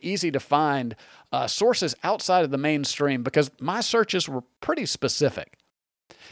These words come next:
And I noticed after about the first or second year, looking at twenty seventeen, twenty eighteen,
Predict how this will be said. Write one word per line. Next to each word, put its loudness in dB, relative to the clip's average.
And 2
I 4
noticed 2
after 0
about 0
the -2
first 2
or -6
second -2
year, 0
looking 0
at -16
twenty 0
seventeen, 2
twenty -2
eighteen, -2